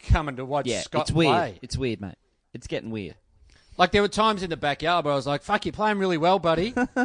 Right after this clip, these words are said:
Speaker 1: But I reckon in two thousand eighteen you're gonna top this. And then the police are like, "Come this way, buddy.
Speaker 2: Yeah,
Speaker 1: Put your
Speaker 2: yeah.
Speaker 1: t-, knees on the ground, hands up. That's
Speaker 2: Mate,
Speaker 1: it."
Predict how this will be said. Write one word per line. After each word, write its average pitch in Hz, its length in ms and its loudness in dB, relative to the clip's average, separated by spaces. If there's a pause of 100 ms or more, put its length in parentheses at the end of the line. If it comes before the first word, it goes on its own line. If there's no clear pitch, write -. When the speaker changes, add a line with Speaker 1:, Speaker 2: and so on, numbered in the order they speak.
(760)
Speaker 1:
But 170 140 4
I 170 140 8
reckon 185 400 0
in 156 100 -4
two 175 220 -2
thousand 160 380 0
eighteen 156 440 -4
you're 151 80 -8
gonna 147 180 -6
top 190 300 -4
this. 117 500 -10 (120)
And 139 120 -10
then 151 120 -6
the 147 40 -4
police 147 380 0
are 151 40 2
like, 143 260 0
"Come 180 180 0
this 175 160 -6
way, 165 160 0
buddy. 143 400 -6
Speaker 2:
Yeah, 135 280 -6 (100)
Speaker 1:
Put 170 140 -6
your 160 120 -6
Speaker 2:
yeah. 123 160 -8 (160)
Speaker 1:
t-, 180 220 -8
knees 160 260 0
on 185 80 -2
the 185 80 -4
ground, 170 360 -2 (180)
hands 175 300 -2
up. 165 360 0
That's 131 240 -6
Speaker 2:
Mate, 110 80 -10
Speaker 1:
it." - 80 -20